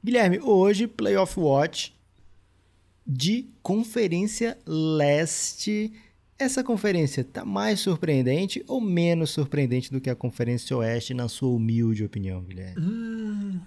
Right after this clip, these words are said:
Speaker 2: são níveis
Speaker 1: Na humilde opinião, por favor.
Speaker 2: E se
Speaker 1: Não
Speaker 2: for
Speaker 1: vá usar a opinião que se
Speaker 2: Tá.
Speaker 1: gaba, não.
Speaker 2: Ó, eu acho que tem duas respostas possíveis. No topo, eu acho que ela tá menos.
Speaker 1: Sim e não.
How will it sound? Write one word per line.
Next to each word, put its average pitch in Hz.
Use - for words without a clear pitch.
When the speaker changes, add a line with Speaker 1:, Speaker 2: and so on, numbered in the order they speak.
Speaker 2:
são 233
níveis 240
Speaker 1:
Na 110
humilde 151
opinião, 175
por -
favor. 135
Speaker 2:
E -
se -
Speaker 1:
Não 214
Speaker 2:
for 208
Speaker 1:
vá -
usar 208
a 202
opinião 143
que -
se -
Speaker 2:
Tá. 147
Speaker 1:
gaba, 104
não. 98
Speaker 2:
Ó, 190
eu 185
acho 190
que 202
tem 180
duas 208
respostas 196
possíveis. 113
No 151
topo, 175
eu 139
acho -
que 160
ela 143
tá 170
menos. 151
Speaker 1:
Sim 294
e 196
não. 107